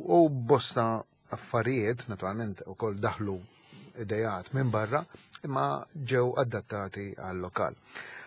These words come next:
Ħanibdew bħas-soltu mill-etimoloġija. Il-kelma bini ġejja mill-verb bena, li għandu l-er beneja,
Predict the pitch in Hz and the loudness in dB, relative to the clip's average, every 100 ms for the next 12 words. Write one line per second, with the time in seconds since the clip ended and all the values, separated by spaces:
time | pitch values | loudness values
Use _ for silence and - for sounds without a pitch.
0 | - - 277 147 127 117 - - - 113 | -6 0 2 4 4 4 0 -2 0 0
1 | 107 113 110 113 123 123 131 120 110 107 | 0 -2 -2 -4 -4 -4 0 2 4 2
2 | 104 104 101 107 123 104 92 67 - 95 | 2 0 0 2 4 4 2 -4 -4 -4
3 | 92 - 98 120 135 113 127 160 127 104 | -2 0 2 4 4 4 4 2 0 -2
4 | 95 95 98 92 98 101 120 95 90 - | 0 0 -2 -4 -6 0 2 2 -2 -14
5 | - _ _ 113 104 107 107 160 226 _ | -20 _ _ -8 0 2 4 2 2 _
6 | _ - - 107 92 101 104 101 98 98 | _ -20 -16 -10 -4 -2 -2 -4 -4 -2
7 | 104 95 - - - 98 92 120 170 117 | -2 -2 -4 -8 -8 -4 -2 2 2 4
8 | 123 | 4